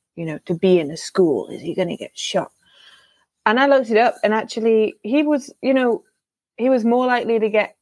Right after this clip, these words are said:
involved in knife crime where we lived in the U K than he is to get involved in gun crime here.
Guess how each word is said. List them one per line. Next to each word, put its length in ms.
involved 360
in 140
knife 260
crime 520
where 160
we 80
lived 220
in 80
the 100
U 100
K 500
than 140
he 120
is 180
to 100
get 280
involved 360
in 120
gun 200
crime 320
here. 360